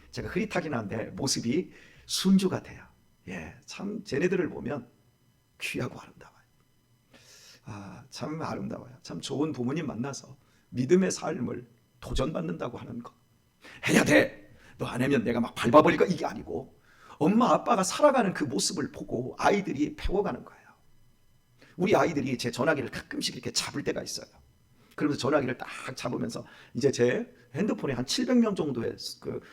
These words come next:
그 이-, 이름이 이제 이렇게 있잖아요. 그걸 보면서 님자가 붙어 있는 게 있어요. 그리고 님자가 안 붙어 있는 게 있어요. 저는 여기다가 뭐 무슨 직책을 써진 않습니다. 그냥 뒤에다 님자와 그 없음, 그냥 이름만 딱 적어놓는데 애들이 이렇게 보면서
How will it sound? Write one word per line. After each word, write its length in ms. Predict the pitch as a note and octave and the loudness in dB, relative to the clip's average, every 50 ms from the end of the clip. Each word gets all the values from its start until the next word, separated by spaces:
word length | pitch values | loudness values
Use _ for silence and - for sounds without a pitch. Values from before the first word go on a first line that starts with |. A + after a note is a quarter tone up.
| - - | -20 -16
그 320 | - - A2+ A2 G#2 G2 - - | -10 -6 -4 -4 -2 -4 -2 -4
이-, 80 | C3 | -4
이름이 500 | - - A#2+ C#3+ D#3+ F#3+ G3+ D3+ B2+ C3 | -4 0 0 2 2 4 4 4 4 2
이제 140 | B2+ A#2+ C#3 | 2 2 0
이렇게 320 | - - C3 C3 - - | 0 -2 -2 -2 -2 -2
있잖아요. 440 | A#2 A#2 - D#3+ B2 G#2+ G2+ A#2+ - - _ _ _ _ _ | -2 0 0 0 0 0 -2 -4 -8 -10 _ _ _ _ _
그걸 300 | - - D3+ G#3 G#3 - | -4 6 8 10 10 10
보면서 640 | - - D#3 D3+ B2 A#2+ A2+ B2 B2 A2 - - _ _ _ _ _ _ _ | 8 2 2 2 2 2 0 0 -2 -2 -6 -12 _ _ _ _ _ _ _
님자가 580 | - A2 B2 D#3+ F#3 G#3+ A3+ - C4+ B3 A3 - | -6 0 4 6 6 6 6 6 6 6 6 6
붙어 240 | - - - - D3 | 2 2 2 2 4
있는 160 | D3 C#3 B2 | 4 4 2
게 80 | A#2 G#2+ | 0 -2
있어요. 320 | F#2+ - - F2 - - - _ _ _ - | -4 -6 -10 -12 -14 -16 -20 _ _ _ -4
그리고 220 | - C#3 B2 A#2+ | -2 0 4 6
님자가 440 | F3+ A#3 B3+ A#3+ B3+ A#3 G#3 C#3+ A2 | 6 6 6 6 6 4 6 4 2
안 100 | G#2+ - | 2 2
붙어 220 | G#3 G#3 - A3 | 0 2 2 4
있는 180 | G#3 F#3 F3 D#3+ | 4 4 2 2
게 80 | - - | -2 -4
있어요. 340 | - - - - - - - _ _ _ _ _ _ _ _ _ | -4 -6 -6 -8 -10 -12 -14 _ _ _ _ _ _ _ _ _
저는 240 | - - D3+ F#3 F3+ | 0 4 6 6 6
여기다가 360 | D#3+ D#3+ E3+ F3 D#3 C3+ C#3 | 6 6 4 4 2 2 2
뭐 120 | B2+ A#2 G#2+ | 2 2 0
무슨 200 | A2+ A#2+ B2 B2 | 0 -2 -2 0
직책을 380 | - - - - - G3+ F3+ F#3+ | 0 0 0 0 0 0 2 2
써진 300 | - A#3 G#3+ - A3+ E3 | 2 2 2 2 0 -2
않습니다. 420 | A2+ G#2+ - B2+ B2 G#2+ - - | -2 -2 -4 -4 -4 -4 -6 -8
그냥 180 | - - - A#2+ | -8 -6 -6 -4
뒤에다 260 | - D#3+ D#3 C#3+ B2+ C#3+ C#3 | -2 0 2 2 0 0 0
님자와 600 | C3+ F3 F#3+ G#3 G3+ - G3 D3 C#3 D#3 E3 E3 - - - - - _ | 2 2 2 4 4 4 4 6 6 4 2 0 -4 -12 -16 -18 -16 _
그 120 | - D3 | 0 2
없음, 580 | C#3+ A#2+ C#3 - - - - - D3 A#2 G2 - | 4 6 6 4 4 4 2 2 2 0 0 -4
그냥 300 | - - C#3+ D3+ - - | -4 -4 -2 -2 -4 -4
이름만 360 | - C#3 D3 F3+ E3 D#3 D3+ D3 | -2 0 0 2 2 2 0 0
딱 160 | - - - | -2 -6 -8
적어놓는데 520 | - - - B2 B2 B2 A#2+ A2 G#2 G#2 - | -12 -6 -4 -2 0 0 0 0 0 0 2
애들이 180 | C3+ C3+ C#3 B2+ | 2 2 2 -2
이렇게 140 | - - A#2 | -4 -6 -6
보면서 600 | - A2+ A2 A2+ - B2 - - - A1+ - | -4 -2 -4 -4 -4 -6 -8 -8 -8 -10 -10